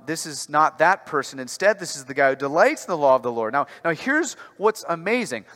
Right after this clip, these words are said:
This is the conscience of the person who starts listening to the counsel advice of those who would give no thought for God. Then he starts walking in their way, participating in their actions.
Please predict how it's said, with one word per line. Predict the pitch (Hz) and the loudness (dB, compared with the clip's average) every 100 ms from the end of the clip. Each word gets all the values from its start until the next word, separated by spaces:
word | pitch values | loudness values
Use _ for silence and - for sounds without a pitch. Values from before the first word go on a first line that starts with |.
| - | -6
This | 202 226 | -4 -4
is | 220 | -10
the | 165 | -12
conscience | - 180 202 233 202 | -6 2 2 2 -8
of | 156 | -10
the | |
person | - 180 165 170 | -2 -2 -2 -6
who | 165 156 | -8 -4
starts | - 160 139 - - | 2 2 2 -10 -18
listening | 135 160 202 - 196 | -6 -4 -2 -4 -8
to | 175 | -8
the | |
counsel | - 175 170 180 | -4 -2 -2 -4
advice | 135 147 160 160 | 2 4 4 0
of | 151 | -6
those | 156 | -6
who | 139 | -8
would | 117 | -8
give | 156 165 | -6 -2
no | 160 | -4
thought | - 151 - | 2 0 0
for | - | -4
God. | 139 123 123 123 - - | 2 4 4 2 -12 -8
Then | |
he | 165 | -6
starts | - 165 - | -2 -2 -2
walking | 127 135 165 185 190 185 | 0 4 6 4 -2 -8
in | 180 | -4
their | 180 | 0
way, | 151 147 | 2 0
participating | - 127 165 160 160 - 156 160 151 | -2 -12 -12 -12 -12 -8 -8 -6 -8
in | 151 | -6
their | 147 | -2
actions. | 139 135 - 143 | 0 0 -2 -14